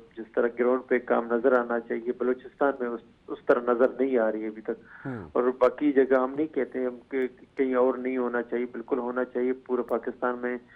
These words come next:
Speaker 1: अ, इसके असरात मिलने चाहिए और काम भी होना चाहिए, development होनी चाहिए। लेकिन ये कि जिस जगह से ग्वादर और ग्वादर की वजह से सीपैक, अ,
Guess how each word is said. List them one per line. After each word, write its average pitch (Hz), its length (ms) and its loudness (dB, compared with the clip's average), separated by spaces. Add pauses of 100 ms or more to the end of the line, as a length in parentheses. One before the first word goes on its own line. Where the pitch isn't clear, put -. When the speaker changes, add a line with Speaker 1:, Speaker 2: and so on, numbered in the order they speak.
(340)
Speaker 1:
अ, 120 520 2
इसके 123 280 -4
असरात 120 460 -2
मिलने 120 280 -6
चाहिए 120 300 -2
और 117 220 -4
काम 123 240 -2
भी 123 60 -6
होना 117 280 -4
चाहिए, 117 320 -4
development 120 640 -2
होनी 120 220 -4
चाहिए। 117 300 0
लेकिन 120 300 -2
ये 127 120 0
कि 127 140 -4
जिस 123 260 -2
जगह 120 240 2
से 123 480 -4 (320)
ग्वादर 123 380 6
और 120 580 0 (320)
ग्वादर 123 240 4
की 131 180 -8
वजह 120 240 0
से 123 180 -2
सीपैक, 123 480 -2 (400)
अ, 123 40 -2